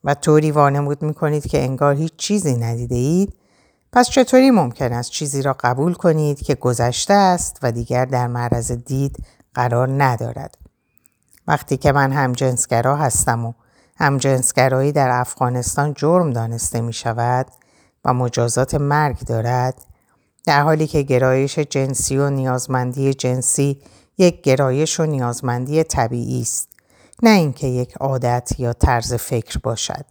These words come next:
در این حال شما شرایط زندگی مرا در ارتباط با نیازمندی جنسی هم در افغانستان به چشمتان مشاهده می‌کنید که چطوری می‌گذرد. وقتی که شما مشکلات و خطرات موجود در زمان حال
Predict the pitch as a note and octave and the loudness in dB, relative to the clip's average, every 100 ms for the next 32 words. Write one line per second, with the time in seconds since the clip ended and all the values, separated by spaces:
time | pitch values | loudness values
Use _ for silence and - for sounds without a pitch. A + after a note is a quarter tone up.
0 | - - _ _ _ _ _ B3 A3+ G#3+ | -20 -20 _ _ _ _ _ 4 6 6
1 | G3 G3+ - F3+ F3+ F#3 C#3+ C#3+ D#3 F#3 | 6 4 2 -2 -2 0 0 0 -2 -4
2 | D#3+ D3+ C3+ B2+ C#3 D#3+ D#3 D#3 D#3 C#3+ | -2 -2 -2 -4 -2 -2 0 0 0 0
3 | B2+ B2+ B2+ C3 C3 C#3+ - C#3+ C3 B2 | 0 -2 -2 0 0 -2 -2 -2 -2 -2
4 | B2 B2 B2+ A#2+ A#2+ C3+ C3 - - _ | -4 -2 -4 -2 0 0 0 -4 -20 _
5 | - - B2+ B2 - F3+ F#3+ C3+ B2 B2 | -8 -2 0 0 2 2 2 0 -2 -4
6 | A#2+ - B2 A#2+ - D3+ E3+ C#3+ - D3 | -6 -4 -2 -2 -2 -2 0 -2 -4 -6
7 | - D#3 - D3 C#3+ B2 B2+ A#2 B2 D3 | -4 -4 -2 -2 0 -2 -2 0 0 0
8 | D3 - A#2+ A#2+ A#2+ _ _ _ - C#3 | -2 -4 -6 -4 -8 _ _ _ -6 -4
9 | - B2 C3+ B2 C#3+ C#3+ G#2+ A#2 A2 A2+ | -2 -2 -2 -2 0 -2 -2 -4 -2 0
10 | A#2+ C3+ _ _ _ _ _ _ _ _ | -2 -4 _ _ _ _ _ _ _ _
11 | _ _ _ _ _ _ _ - F#3+ F#3+ | _ _ _ _ _ _ _ 0 2 2
12 | F#3+ G3+ - F3+ F#3 F#3+ E3+ - E3 F3+ | 0 0 2 4 4 4 0 2 2 2
13 | G3+ - D#3 - D3+ E3+ - F#3 D3 C#3 | 0 0 2 2 2 0 0 0 0 0
14 | G#3+ A#3 C#3+ B2+ C3+ B2+ B2 A#2+ A2+ C3+ | 0 0 0 0 0 0 -2 -4 -2 0
15 | C#3 | 0